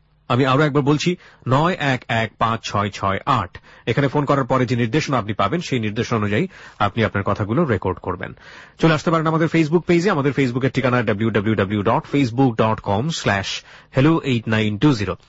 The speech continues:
আমি আবারও বলছি, ডাব্লিউ ডাব্লিউ ডাব্লিউ ডট ফেসবুক ডট কম স্ল্যাশ এইচ ই এল এল ও এইট নাইন টু জিরো।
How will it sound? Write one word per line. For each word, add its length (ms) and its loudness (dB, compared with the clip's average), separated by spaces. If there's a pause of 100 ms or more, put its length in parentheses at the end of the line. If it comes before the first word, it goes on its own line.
(180)
আমি 140 0
আবারও 280 2
বলছি, 300 -2
ডাব্লিউ 260 2
ডাব্লিউ 260 0
ডাব্লিউ 280 0
ডট 320 0
ফেসবুক 440 2
ডট 240 -2
কম 300 -2
স্ল্যাশ 480 -2 (320)
এইচ 240 2
ই 200 2
এল 140 0
এল 200 -2
ও 280 2
এইট 220 -2
নাইন 260 0
টু 140 4
জিরো। 220 2